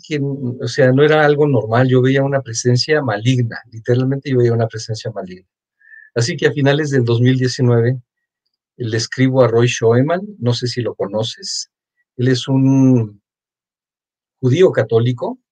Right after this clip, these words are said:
profesor de Harvard, que tiene una experiencia con la Virgen María. Entonces, cuando yo lo encuentro en YouTube y pienso, Harvard, una universidad de mundo plenamente,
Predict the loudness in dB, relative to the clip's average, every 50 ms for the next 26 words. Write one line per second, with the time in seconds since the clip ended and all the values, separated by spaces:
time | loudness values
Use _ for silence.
0 | _ -4 -4 -2 -2 -4 -4 -2 -2 -2 -2 -2 -2 0 2 2 2 2 0 -4
1 | -6 _ _ _ _ _ _ _ -20 -20 _ _ _ -10 -6 -2 -2 0 0 2
2 | 0 0 0 0 0 0 2 2 2 2 2 2 0 0 0 0 0 -2 -6 -10
3 | _ _ _ _ _ _ _ _ -4 -2 0 0 0 0 0 -2 -2 -2 -2 -2
4 | -2 -4 -8 -10 -12 -14 _ _ _ _ _ _ _ _ _ _ _ _ _ _
5 | _ _ -8 -6 -4 -4 -4 -4 -6 -8 -6 0 0 2 2 2 2 2 2 2
6 | 0 -4 -2 0 0 0 0 0 0 2 2 0 -2 -2 -4 -6 -6 -6 -8 _
7 | _ _ _ _ _ _ _ _ _ _ -10 -8 -2 2 2 2 2 2 0 -4
8 | -2 0 0 0 2 2 0 0 -2 -8 _ _ _ _ _ _ _ _ _ _
9 | _ _ _ _ _ -2 0 0 2 2 0 0 -2 -4 -6 -4 -2 0 2 2
10 | 2 2 0 0 0 -2 -2 -4 -4 -4 -4 -4 -4 -4 -4 -4 -4 -4 -4 -4
11 | -4 -6 -10 -12